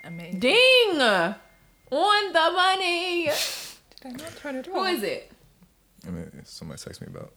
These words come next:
Speaker 2: Bye!
Speaker 3: videos.
Speaker 2: I'm just kidding. Kidding, kidding, kidding. <clears throat> What'd you say? We can flip it to what?
Speaker 1: Yeah, what was the most exciting, you know, the best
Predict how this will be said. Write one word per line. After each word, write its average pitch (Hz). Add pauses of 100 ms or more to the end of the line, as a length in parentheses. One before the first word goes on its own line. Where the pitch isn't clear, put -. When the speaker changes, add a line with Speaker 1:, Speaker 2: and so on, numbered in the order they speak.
(160)
Speaker 2:
Bye! 440
Speaker 3:
videos. 156
Speaker 2:
I'm 202
just 185
kidding. - (640)
Kidding, 208
kidding, 180
kidding. 180 (280)
<clears throat> -
What'd 247
you 285
say? 311
We 254
can 233
flip 240
it 220
to 247
what? 208
Speaker 1:
Yeah, 214
what 208
was 214
the 233
most 214 (800)
exciting, 208 (560)
you 180
know, 175 (560)
the 196
best -